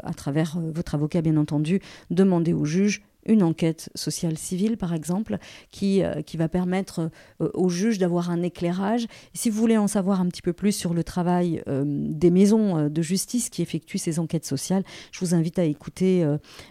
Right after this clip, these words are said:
euh, l'épisode numéro soixante-neuf, je pense, euh, c'est l'épisode précédent, euh, de Madame Lamia Amrani, euh, qui, euh, qui, euh, co-dirige, euh,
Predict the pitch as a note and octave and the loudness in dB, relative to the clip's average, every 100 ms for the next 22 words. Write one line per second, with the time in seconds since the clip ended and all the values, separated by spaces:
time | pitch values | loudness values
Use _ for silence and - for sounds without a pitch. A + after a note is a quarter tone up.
0 | - - C#3+ C#3 C#3 D3 E3 D#3+ G3 F#3+ | -8 -4 0 0 2 2 0 0 2 2
1 | E3 D#3+ F#3+ F#3+ - - - F#3+ - D#3 | 2 4 2 0 -4 -12 -2 0 0 -4
2 | - D#3 D#3+ - - C#3+ - D#3 F#3 - | -4 -4 -4 -4 -6 -6 -4 -6 -6 -6
3 | D3 C#3+ - D#3+ C#3+ - D#3 - F3+ - | -4 -4 -6 -6 -6 -6 -8 -6 -6 -4
4 | D3+ F3 - - - - E3 D#3 D#3+ E3 | -4 -4 -6 -20 -20 -4 -2 0 2 2
5 | E3 D#3+ D#3 E3 D#3 D3 D3+ D#3+ E3+ E3 | 2 2 0 0 2 0 0 0 0 0
6 | D3+ D3+ E3+ F3+ - - - D#3+ - - | 0 2 2 -2 -10 -20 -4 -4 -4 -6
7 | E3+ F3 D#3 C#3+ C#3+ D3+ D3+ D3+ - - | -2 2 2 2 0 0 -2 -4 -10 -14
8 | D#3 D#3 D3 - G3 D#3+ E3 F3+ F3+ D#3 | -6 -4 -4 0 0 0 0 0 0 -2
9 | C#3+ | -2